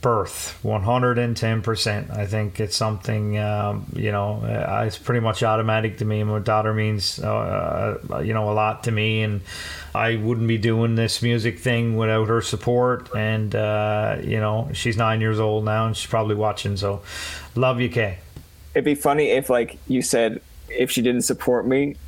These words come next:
Speaker 2: I wouldn't do it." And then she's just like, "Actually, I don't support it." And you'd be like, "Nah, it's okay. I'm still gonna do it." And be like, "What?" And be like, "Yeah, I was just, I just really wanted your support just so it made me feel a little bit better."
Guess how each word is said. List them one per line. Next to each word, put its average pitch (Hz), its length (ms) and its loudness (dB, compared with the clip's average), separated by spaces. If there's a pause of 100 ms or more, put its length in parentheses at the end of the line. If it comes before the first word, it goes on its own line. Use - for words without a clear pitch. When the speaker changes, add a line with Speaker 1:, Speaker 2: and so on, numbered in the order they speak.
Speaker 2:
I 135 100 4
wouldn't 139 300 2
do 139 220 4
it." 160 100 2
And 143 140 2
then 135 80 4
she's 123 180 -2
just 123 140 0
like, 123 100 2
"Actually, 135 680 2
I 123 100 2
don't 131 220 2
support 127 340 2
it." - 20 4
And 123 100 0
you'd 120 60 2
be 117 80 4
like, 117 180 -2
"Nah, 151 220 4
it's 151 100 -4
okay. 147 180 2
I'm 143 120 2
still 170 160 4
gonna 147 160 2
do 131 180 4
it." 117 80 0 (320)
And 147 160 4
be 147 80 6
like, 139 240 2 (400)
"What?" 160 380 4 (240)
And - 320 -2
be 160 40 6
like, 160 200 2
"Yeah, 202 180 4
I 156 60 4
was 156 120 2
just, 180 180 0
I 165 120 4
just 165 200 0
really 175 280 4
wanted 151 340 4
your 147 140 4
support 143 640 0
just 139 320 0
so 147 160 4
it 143 60 0
made 147 220 2
me 147 160 2
feel 135 260 2
a 135 60 2
little 196 280 4
bit 151 200 2
better." 120 400 2